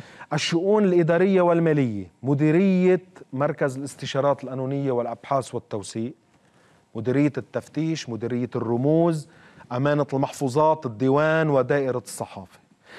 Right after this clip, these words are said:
خبرونا وين القانون لحظ وجود لشيء اسمه أمانة عامة. هلأ على السيدة زينة عكر، نائب رئيس مجلس الوزراء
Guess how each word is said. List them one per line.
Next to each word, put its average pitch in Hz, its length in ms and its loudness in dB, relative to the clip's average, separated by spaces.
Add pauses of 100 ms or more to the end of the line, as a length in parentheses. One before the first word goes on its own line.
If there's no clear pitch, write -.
(160)
خبرونا 208 720 2
وين 202 300 4
القانون 170 500 4
لحظ 190 420 4
وجود 139 480 2
لشيء 143 340 -2
اسمه 143 380 -6
أمانة 143 280 -2
عامة. 107 460 -8 (1400)
هلأ 175 340 2 (520)
على 143 180 2
السيدة 185 720 2
زينة 185 300 2
عكر، 127 440 -2 (800)
نائب 160 460 0
رئيس 165 640 2
مجلس 147 440 -2
الوزراء 135 640 2